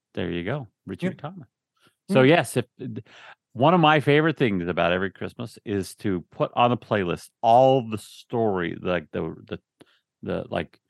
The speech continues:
Speaker 1: Edward Herman talking about "I Heard the Bells on Christmas Day," which, spoiler alert, is what my Hear Hymn is about. Um,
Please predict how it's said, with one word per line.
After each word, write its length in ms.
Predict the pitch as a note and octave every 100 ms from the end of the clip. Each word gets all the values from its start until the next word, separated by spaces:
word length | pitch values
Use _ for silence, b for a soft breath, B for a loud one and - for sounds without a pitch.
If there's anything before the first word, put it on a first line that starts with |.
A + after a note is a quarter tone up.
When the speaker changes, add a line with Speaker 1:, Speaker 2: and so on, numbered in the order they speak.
| _ _
Speaker 1:
Edward 300 | - A2 G#2+
Herman 400 | F2+ G#2 G2+ F#2+ F2+ _ _
talking 320 | G#2+ G2+ G2
about 120 | F2+
"I 100 | F2+
Heard 180 | F2+ F#2+
the 60 | F2+
Bells 240 | F2+ F2
on 80 | F2+
Christmas 360 | - F#2 - -
Day," 220 | A#2 A#2+
which, 180 | A2 -
spoiler 400 | - G2+ G2 G2
alert, 280 | F#2 G2 -
is 100 | G2+
what 200 | E2+ F2+
my 160 | F2+ D#2+
Hear 200 | E2+ F2+
Hymn 200 | F#2 F2+
is 80 | E2+
about. 400 | D#2 B2+ C#3+ - b b b b
Um, 580 | - G#2+ G2 F#2+ F2+ E2+